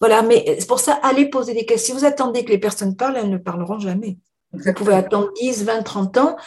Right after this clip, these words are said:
Speaker 1: Par contre, si vous, vous dites, « Bon, voilà, je vais faire mon enquête, je vais tenir un cahier, un journal de, de mes recherches dans l'ordre chronologique, avec des questions très précises », ça j'insiste aussi, hein.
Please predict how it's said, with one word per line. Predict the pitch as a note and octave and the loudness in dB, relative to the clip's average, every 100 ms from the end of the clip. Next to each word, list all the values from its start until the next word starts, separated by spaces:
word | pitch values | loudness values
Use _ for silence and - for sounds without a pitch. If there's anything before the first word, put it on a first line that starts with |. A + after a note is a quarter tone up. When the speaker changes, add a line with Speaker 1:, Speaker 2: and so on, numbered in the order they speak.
| - | -10
Speaker 1:
Par | - G#3+ | -4 0
contre, | - B3 | 0 0
si | - A3 | -2 -2
vous, | G#3 C4 D4 C#4+ _ | -2 2 2 0 _
vous | G3 | -6
dites, « | G#3 F#3 | -4 0
Bon, | G3 F#3 - | 2 0 0
voilà, | F#3 F3+ D3+ - - | 0 0 0 -6 -16
je | - | -8
vais | F#3 G3 | -2 -2
faire | G#3 F#3 | 2 2
mon | A3+ B3+ | 2 2
enquête, | A#3 G#3 G#3+ G3 G3 - _ - _ - | 0 2 4 4 2 -20 _ -20 _ -2
je | F#3+ | 4
vais | A3+ A#3+ - | 4 4 0
tenir | A3+ A3+ G#3+ G#3 - _ | -2 0 -2 -4 -12 _
un | B3 C#4 | -2 -2
cahier, | C#4 A#3+ A3+ A#3 | 4 2 4 2
un | A3 | 2
journal | A#3 A#3+ A3+ A3 G#3 F3 F3 _ | 2 0 0 0 0 0 -4 _
de, | F#3 F3+ F#3 A#3 A3+ G#3 G3 | -14 -8 0 4 4 2 0
de | A3 | -2
mes | B3 B3 | -2 0
recherches | A3 G3+ - G#3 G3 F#3+ | 0 2 2 2 -2 -4
dans | F#3 | -4
l'ordre | G3+ G3+ | -4 -6
chronologique, | - G3 F#3+ F#3+ F#3 F#3+ F#3+ F#3 - _ | -4 -2 0 -2 -2 -4 -4 -8 -20 _
avec | G3 G3+ | 2 4
des | G3 A3+ | 4 4
questions | A3 - A#3 | 2 2 -2
très | - C#4 | 0 -2
précises », | - C#4 - B3+ - | 0 -4 -4 -6 -2
ça | G#3+ | -2
j'insiste | A3+ A3 C#4+ C#4 A#3+ | 0 -2 -2 -4 -4
aussi, | - - | -4 -2
hein. | G#3+ | -2